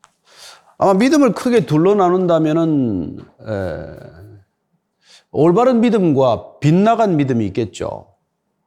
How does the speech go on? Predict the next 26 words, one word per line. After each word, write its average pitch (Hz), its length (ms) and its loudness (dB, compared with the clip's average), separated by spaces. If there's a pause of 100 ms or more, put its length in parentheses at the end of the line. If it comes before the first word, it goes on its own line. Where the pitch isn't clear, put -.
(600)
유익한 240 540 2
믿음과 220 320 0
해로운 175 400 0
믿음도 151 300 -2
있을 - 160 -8
것입니다. 98 520 -10 (1000)
하나 269 340 0
되게 285 200 0
하는 185 320 0
믿음도 156 340 -2
있고, 127 460 -4
또 - 320 -10
분열시키는 175 880 0
믿음도 123 380 -2
있을 - 180 -10
것입니다. 95 440 -10 (960)
어쩌면 277 340 0
우리 180 180 4
안에 226 200 0
다 165 200 0
이런 151 300 -2
두 127 100 -6
가지 139 220 0
믿음이 151 340 -2
있는 113 220 -4
것이죠. 101 560 -8